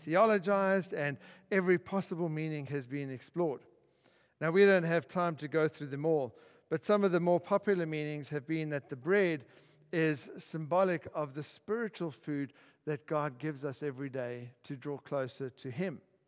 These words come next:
Some have taken the bread to mean the body of Christ in Holy Communion. This would be part of the reason that we always pray the Lord's Prayer as part of a communion service, and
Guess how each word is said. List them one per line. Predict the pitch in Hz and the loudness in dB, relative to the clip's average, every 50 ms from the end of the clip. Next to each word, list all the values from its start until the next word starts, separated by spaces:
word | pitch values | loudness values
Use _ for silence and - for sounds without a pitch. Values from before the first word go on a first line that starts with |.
| _ _ _ _ _ _ _ - - _ - - _ | _ _ _ _ _ _ _ -20 -20 _ -20 -20 _
Some | - - 202 214 208 | 0 2 2 4 4
have | 185 180 175 160 - | 2 0 0 0 2
taken | - 185 180 175 - 160 165 | 2 4 4 4 2 -2 -4
the | 160 151 | -4 -4
bread | 135 120 143 147 147 156 180 190 - - - - _ _ _ - | -4 -2 0 0 0 0 -2 -4 -8 -14 -20 -20 _ _ _ -10
to | - 175 | -6 -4
mean | 175 175 175 170 170 170 160 139 - _ _ _ _ _ _ | -4 -2 -2 -2 -2 -4 -6 -8 -12 _ _ _ _ _ _
the | 143 170 160 | -6 -6 -2
body | 120 160 151 147 143 147 156 | 2 2 2 2 2 0 -2
of | 156 147 123 | -2 -2 -4
Christ | - - - 208 156 135 127 117 - - - - | -8 -10 -8 -6 -6 -6 -8 -10 -12 -16 -16 -14
in | - 175 151 147 143 135 135 131 | -12 -8 -8 -6 -6 -6 -8 -10
Holy | 123 - 151 156 156 151 147 143 135 | -8 -6 -2 -2 0 0 -2 -4 -6
Communion. | - - 143 147 160 190 214 - 58 - - _ _ _ _ _ _ _ _ _ _ _ | -8 -10 -10 -8 -8 -10 -10 -12 -14 -18 -20 _ _ _ _ _ _ _ _ _ _ _
This | - 160 151 - | -4 -4 -2 -2
would | 160 147 | -4 -4
be | 135 151 143 | -4 -4 -6
part | - - - 160 160 160 | -4 0 4 4 4 4
of | 156 151 | 4 2
the | 147 143 | -2 -2
reason | 143 151 156 165 165 139 175 190 180 | -2 0 0 0 0 -2 -4 -4 -2
that | 165 147 139 - - | -2 -4 -4 -4 -4
we | 147 147 147 | -2 0 2
always | 147 147 147 143 143 135 - - - - - _ _ | 2 2 4 2 2 0 -2 -8 -20 -20 -20 _ _
pray | - - 165 165 160 | -4 0 2 2 2
the | 156 160 | 2 2
Lord's | 160 170 175 170 165 - - | 2 2 2 0 0 -4 -8
Prayer | - - 190 214 214 190 160 | -8 -2 0 2 2 2 0
as | 143 - | -2 -6
part | - - 160 160 160 | -6 -4 -2 0 0
of | 160 160 147 | 0 -2 -4
a | 165 | -6
communion | - - 170 180 185 202 214 214 202 180 | -8 -8 -6 -6 -4 -4 -4 -4 -6 -6
service, | 135 - - 139 135 127 131 135 - - | -8 -8 -8 -10 -10 -10 -12 -14 -14 -14
and | 139 127 117 | -14 -16 -16